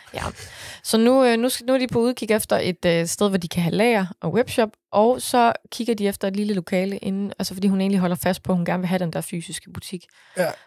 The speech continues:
Speaker 1: Så hun kigger efter et, øh, lidt mindre lokale i centrum, hvor
Speaker 2: Okay.
Speaker 1: hun så kan have nogle varer.
Speaker 2: Men ikke nødvendigvis i Overgade, så?
Speaker 1: Ja, det vil, hun vil faktisk rigtig gerne blive i det område, fordi hun er rigtig glad for området, men det skulle lige sådan passe med, øh, ja,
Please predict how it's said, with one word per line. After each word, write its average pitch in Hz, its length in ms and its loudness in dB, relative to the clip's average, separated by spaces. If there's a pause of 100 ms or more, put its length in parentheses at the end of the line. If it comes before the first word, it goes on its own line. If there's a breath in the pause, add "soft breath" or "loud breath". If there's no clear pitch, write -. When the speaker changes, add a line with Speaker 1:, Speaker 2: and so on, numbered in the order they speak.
Speaker 1:
Så - 120 -8
hun 185 100 0
kigger 214 220 2
efter 196 200 0
et, 190 140 -2
øh, 180 220 0
lidt 185 200 -8
mindre 240 360 2
lokale 180 460 -2 (420)
i 185 60 -6
centrum, 170 500 -4 (920)
hvor 160 100 -6
Speaker 2:
Okay. 175 100 -2
Speaker 1:
hun 160 100 -2
så - 140 -6
kan 170 160 -4
have 160 180 -4 (140)
nogle 170 220 -6
varer. - 200 -8 (200)
Speaker 2:
Men 147 100 -10
ikke 147 120 -8
nødvendigvis 110 460 -2
i 98 40 -12
Overgade, 113 380 -12
så? 131 80 -18 (540)
Speaker 1:
Ja, - 60 -2
det 185 180 2
vil, 175 100 2
hun 185 160 4
vil 208 80 2
faktisk 165 400 0
rigtig 180 180 -2
gerne 175 160 2
blive 175 100 -2
i 180 40 0
det 170 100 4
område, 175 300 2
fordi 165 160 -6
hun 156 140 -2
er - 40 0
rigtig 165 160 -8
glad 180 180 2
for 165 120 -2
området, 165 300 -2
men 160 140 -4
det 170 80 -6
skulle 196 240 0
lige 180 140 2
sådan 160 220 0
passe 175 320 -2
med, 156 380 -4
øh, 170 100 -8 (1160 loud breath)
ja, - 80 -2